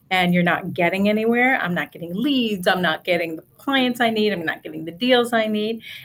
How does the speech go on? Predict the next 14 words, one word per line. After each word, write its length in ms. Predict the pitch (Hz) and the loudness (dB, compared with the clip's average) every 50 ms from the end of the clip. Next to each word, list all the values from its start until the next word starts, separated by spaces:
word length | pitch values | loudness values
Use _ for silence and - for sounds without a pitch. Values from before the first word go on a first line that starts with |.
| - _ | -8 _
And 120 | - 226 240 | 0 2 4
I 60 | 233 | 4
have 200 | 240 254 240 240 - - | 2 2 0 -2 -2 -2
always 400 | 226 254 294 330 370 381 - - | 0 0 0 0 -2 -4 -6 -6
found 500 | - 220 202 196 190 190 190 196 196 - - | -2 -2 0 0 0 -2 -4 -6 -10 -6 -2
that 220 | 196 185 - - - | -2 -2 -2 -4 -8
when 160 | 190 190 190 | -6 -4 -2
I 300 | 185 180 180 180 180 - _ _ | 0 0 0 -2 -4 -8 _ _
pivot 560 | - - - 403 403 226 180 185 - - - _ _ - - - - _ | -8 -2 -2 0 2 2 2 2 0 -2 -10 _ _ -20 -20 -20 -20 _
from 260 | - - 233 226 214 | -8 -2 0 0 2
there 320 | 208 226 233 240 233 226 226 | 2 4 4 6 6 4 4
to, 140 | 226 - 208 | 2 -2 -2
like, 260 | 202 196 190 - - - | -2 -2 -2 -2 -2 0
"Okay, 420 | - - - 240 214 214 226 226 | 0 2 4 4 2 2 0 -4